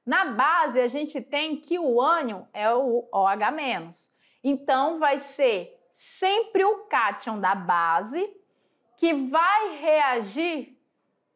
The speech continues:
com o ânion do nosso ácido pra gerar o sal. A água vai ser gerada pela interação do cátion H mais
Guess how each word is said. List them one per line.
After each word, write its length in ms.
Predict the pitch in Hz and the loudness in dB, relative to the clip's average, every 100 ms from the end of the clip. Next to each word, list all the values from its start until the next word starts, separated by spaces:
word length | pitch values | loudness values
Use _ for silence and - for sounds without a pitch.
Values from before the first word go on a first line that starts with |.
| _ | _
com 440 | 294 294 330 - _ | 0 2 0 -6 _
o 380 | 277 320 381 - _ _ _ _ | -2 0 -2 -6 _ _ _ _
ânion 680 | 277 277 269 277 302 349 370 - _ | 0 2 2 0 0 -2 -4 -14 _
do 300 | 247 339 330 | -6 -4 -2
nosso 760 | 269 233 226 - - 415 - _ _ | 0 2 0 -6 -6 -6 -8 _ _
ácido 640 | - 392 339 - 196 160 156 _ _ _ _ | 0 0 -2 -8 -10 -12 -16 _ _ _ _
pra 400 | 262 247 269 - | -2 0 -2 -10
gerar 680 | 220 277 269 226 240 - - - | -4 0 2 4 2 -2 -10 -14
o 120 | 339 | -14
sal. 600 | - - 247 165 - - _ _ _ _ _ - | -8 -2 0 -2 -6 -20 _ _ _ _ _ 0
A 400 | 403 403 370 381 | 2 4 4 2
água 240 | 403 381 | 2 2
vai 160 | 349 349 | 2 -2
ser 220 | 349 302 | 0 0
gerada 400 | 285 277 269 269 | 2 2 2 0
pela 240 | 269 262 | 0 0
interação 1040 | 294 381 359 311 302 302 - 254 220 190 185 | 0 -2 -2 2 0 -2 -2 0 0 -4 -8
do 200 | 208 247 | -4 -4
cátion 640 | 254 240 208 185 - 202 202 _ _ | -4 -2 0 -2 -8 -12 -12 _ _
H 280 | - 190 247 | -4 0 0
mais 520 | 294 294 392 415 - | 0 0 -2 -6 -12